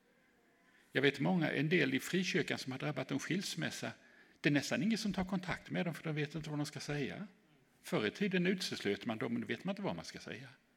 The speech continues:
Men en del av er, ni är inte rädda för att ta kontakt med någon som har drabbats av sorg eller som har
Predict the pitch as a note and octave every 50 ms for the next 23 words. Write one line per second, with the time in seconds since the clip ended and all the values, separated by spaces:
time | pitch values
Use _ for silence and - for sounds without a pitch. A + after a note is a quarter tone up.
0 | _ _ _ _ _ D3 E3 F3+ F#3+ F3+ F#3 C#3 - C#3+ E3+ A3+ F3 - - -
1 | - - - - - D3 G3 - - D#3+ D#3 G#3+ A#3 F3+ - - - D3+ - D#3+
2 | D3+ - F#3+ F#3 - G3+ F3 - - D3+ D#3+ F3 E3+ D#3+ - - D#3 D#3+ D#3 D#3
3 | D#3 D#3 D#3 D3+ - E3+ D#3 - - D#3+ A#2+ B2 B2+ B2 B2 B2+ - - C3 C3
4 | C3 C3+